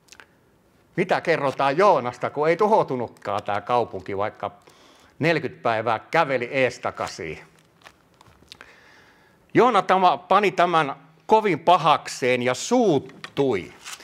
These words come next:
Ja nyt tää vanhempi käännös, kolmekymmentäkolme, on, on tota, napakampi. Se sanoi, että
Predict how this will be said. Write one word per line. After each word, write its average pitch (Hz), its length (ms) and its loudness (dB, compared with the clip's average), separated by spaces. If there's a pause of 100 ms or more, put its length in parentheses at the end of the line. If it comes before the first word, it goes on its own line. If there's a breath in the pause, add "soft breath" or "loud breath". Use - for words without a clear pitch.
(340 loud breath)
Ja 143 120 0
nyt 226 400 -6
tää 160 340 4
vanhempi 185 680 0
käännös, 160 800 0
kolmekymmentäkolme, 160 840 2
on, 127 240 2 (640 loud breath)
on 143 200 0
tota, 139 440 0 (300)
napakampi. 139 880 0
Se 156 140 -4
sanoi, 180 400 2
että 139 240 -6